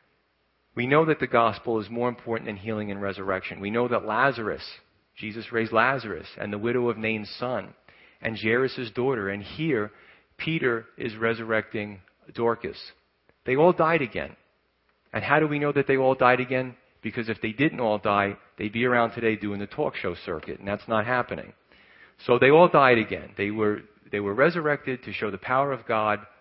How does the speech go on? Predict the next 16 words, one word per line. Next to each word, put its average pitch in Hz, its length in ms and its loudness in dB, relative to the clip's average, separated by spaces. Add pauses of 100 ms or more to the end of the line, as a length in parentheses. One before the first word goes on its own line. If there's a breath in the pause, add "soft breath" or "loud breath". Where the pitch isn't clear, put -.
(120)
but 110 100 -10
they've 104 160 -4 (100)
since 107 220 -6 (240)
died 85 280 -4 (380)
physically. 92 460 -12 (1080 soft breath)
K 156 140 2
P 156 200 -4
Yohannan, 127 680 0
uh, 104 240 2
again, 107 440 -2 (400)
that 107 200 -4
book, 110 280 -4
Revolution 107 540 -4
in 98 120 -10
World 101 220 -4
Missions, 95 520 -10